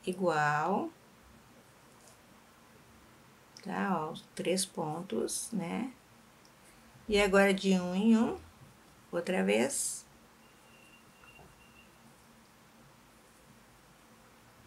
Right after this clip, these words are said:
Tá? Só indo, né? Sem, sem pressa, tá bom?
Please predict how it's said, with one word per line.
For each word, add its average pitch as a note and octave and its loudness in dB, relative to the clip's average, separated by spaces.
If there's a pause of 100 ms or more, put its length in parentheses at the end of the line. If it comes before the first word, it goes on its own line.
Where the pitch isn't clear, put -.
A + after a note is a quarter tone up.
(140)
Tá? A3 -2 (640)
Só - -6
indo, F#3 0
né? G#3+ 0
Sem, B3 -4 (880)
sem B3 -2
pressa, F#3 -2 (760)
tá - -14 (140)
bom? B3+ -2